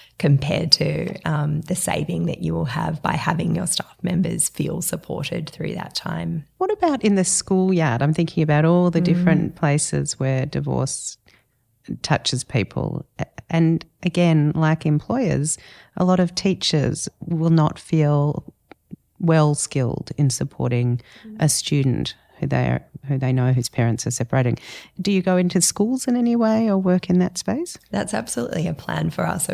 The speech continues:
Speaker 1: we're, we're hoping to open up conversations with the broader education department, um, but to be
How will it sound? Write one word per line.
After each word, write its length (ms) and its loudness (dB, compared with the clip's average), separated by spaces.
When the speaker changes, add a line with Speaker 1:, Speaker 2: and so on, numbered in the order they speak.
Speaker 1:
we're, 220 -2
we're 240 -4
hoping 240 -2
to 200 -8
open 200 -8
up 160 -10
conversations 760 -4
with 220 -4
the 80 -8
broader 340 -4
education 580 -4
department, 640 -2
um, 120 0
but 300 -6
to 80 2
be 140 4